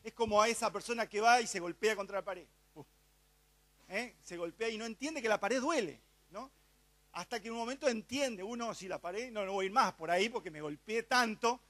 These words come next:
¿sí? Bueno, así es con Dios, o sea, conven-, tenemos que convencernos. Es lo que necesitamos es al Señor obrando en nuestra vida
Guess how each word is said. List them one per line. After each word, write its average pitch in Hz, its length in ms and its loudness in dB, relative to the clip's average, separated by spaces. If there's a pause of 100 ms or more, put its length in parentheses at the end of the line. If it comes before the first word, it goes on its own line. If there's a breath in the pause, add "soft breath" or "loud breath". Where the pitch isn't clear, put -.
(100)
¿sí? 294 360 0 (320)
Bueno, 233 320 4 (120)
así - 240 -8
es - 80 -10
con 277 180 -4
Dios, 320 160 -4
o - 20 -6
sea, 269 180 -2 (320)
conven-, 247 440 -10
tenemos 349 220 -6
que - 40 -12
convencernos. 240 960 -4 (500)
Es 269 180 -8
lo 247 180 -2
que 226 100 -10
necesitamos 233 540 -8
es - 140 -10
al 208 120 -10
Señor 202 520 -8
obrando 214 440 -8
en 202 60 -16
nuestra 185 300 -16
vida 220 360 -10